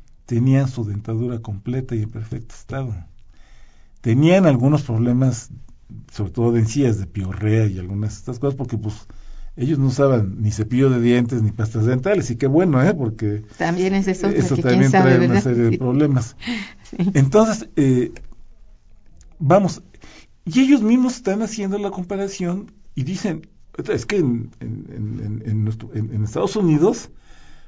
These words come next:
Speaker 1: pues, la gente ya está sufriendo de, de, de problemas que ya se convirtieron en una cuestión endémica,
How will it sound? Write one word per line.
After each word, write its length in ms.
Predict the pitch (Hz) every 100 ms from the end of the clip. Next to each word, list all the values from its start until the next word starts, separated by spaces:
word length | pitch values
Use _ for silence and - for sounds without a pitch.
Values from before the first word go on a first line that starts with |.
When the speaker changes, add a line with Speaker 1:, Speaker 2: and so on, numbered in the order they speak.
| _ -
Speaker 1:
pues, 140 | 104
la 200 | 98 98
gente 380 | 90 127 151 226
ya 120 | 208
está 220 | 202 202 170
sufriendo 600 | 202 147 151 180 214 226 - - - - -
de, 100 | 110 110
de, 180 | 110
de 120 | 101 110
problemas 600 | 107 113 135 175 - -
que 140 | 101
ya 120 | 98
se 160 | 110 170
convirtieron 380 | - 117 135 147
en 40 |
una 60 | 135
cuestión 260 | - 110 110
endémica, 600 | 117 110 110 - 240